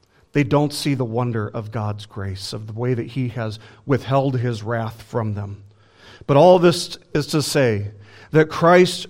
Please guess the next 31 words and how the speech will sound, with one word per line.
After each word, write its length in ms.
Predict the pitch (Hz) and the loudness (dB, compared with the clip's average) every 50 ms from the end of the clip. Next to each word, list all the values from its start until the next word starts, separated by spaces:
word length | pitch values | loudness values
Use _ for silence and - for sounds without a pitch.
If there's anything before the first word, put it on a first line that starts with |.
| _ _ - | _ _ 0
was 420 | 139 147 147 147 151 143 131 120 | 4 6 6 6 4 2 0 -2
indignant, 800 | - - 165 151 147 147 156 156 135 123 123 107 101 - - - _ _ _ _ _ _ _ _ _ - - - | -2 0 0 2 4 4 4 4 2 0 -4 -6 -6 -8 -14 -20 _ _ _ _ _ _ _ _ _ -20 -12 -4
that 140 | - 165 170 | -2 0 2
he 160 | 156 165 180 | 6 6 6
was 220 | 165 160 160 127 117 | 6 6 4 0 0
rightly 580 | 120 143 156 175 196 208 - 190 180 175 - | 2 6 8 8 8 8 6 4 2 2 2
angered 500 | 180 160 156 156 127 131 127 120 110 - - - - - | 2 2 2 2 2 2 0 -2 -2 -6 -12 -16 -16 -2
by 480 | - 147 147 143 139 143 143 139 139 - - - _ _ _ _ | 2 4 6 6 6 4 2 2 -2 -4 -8 -18 _ _ _ _
the 140 | - 139 135 | -4 -4 -4
blatant 800 | 113 104 143 147 160 185 208 214 190 170 135 120 117 - - - _ _ - | -4 -2 2 4 6 6 6 6 4 -2 -4 -4 -4 -8 -14 -20 _ _ -2
and 120 | 160 156 | -2 0
intentional 920 | - - 160 151 - - - 180 190 190 - - - 156 139 131 131 127 - - - - - 131 | 2 2 0 0 0 2 2 4 4 2 2 0 0 0 2 2 0 -2 -4 -8 -18 -18 -12 -2
disbelief 720 | 117 165 175 185 180 - - 160 156 147 156 156 151 151 | 2 4 4 4 2 0 -2 0 2 4 4 2 2 2
of 160 | - 143 135 117 | 0 -2 -2 0
these 180 | 147 143 - | -2 -2 -2
people 480 | - - 151 147 143 147 127 113 113 107 - - - - | -2 -2 -2 -2 0 -2 -4 -4 -4 -6 -10 -16 -6 -2
who 120 | - 151 | 0 0
mocked 500 | 117 127 131 143 175 196 190 190 - - | 2 2 4 6 6 6 4 2 -2 -4
him 280 | - 160 147 147 143 160 151 | -2 0 2 2 0 0 2
openly, 680 | - 170 175 180 180 151 139 127 117 110 110 110 110 107 - - - _ _ _ _ _ _ _ _ _ _ _ _ _ _ _ _ _ _ _ _ _ _ - | 4 6 6 6 4 2 -2 0 0 -2 -2 -4 -4 -8 -12 -20 -20 _ _ _ _ _ _ _ _ _ _ _ _ _ _ _ _ _ _ _ _ _ _ -8
and 160 | 113 110 107 | -6 -6 -4
yet 160 | 120 120 - - | -4 -4 -4 -6
he 140 | - 143 123 | -8 -10 -6
doesn't 380 | 131 127 127 117 123 120 - | -4 -4 -4 -4 -4 -6 -6
act 280 | - 113 120 113 - - | -8 -8 -8 -10 -12 -12
on 160 | 104 101 98 | -12 -12 -12
it. 200 | 98 98 - - - _ _ _ _ _ _ _ _ _ _ _ _ _ _ _ _ _ _ _ _ _ _ - - | -14 -16 -20 -20 -20 _ _ _ _ _ _ _ _ _ _ _ _ _ _ _ _ _ _ _ _ _ _ -10 -4
At 140 | - 147 131 | -2 -2 0
least 240 | 147 139 135 - - | 0 -2 -4 -4 -4
not 200 | 131 110 - - | -6 -6 -6 -6
yet. 340 | 131 131 113 85 - - | -8 -8 -8 -10 -12 -16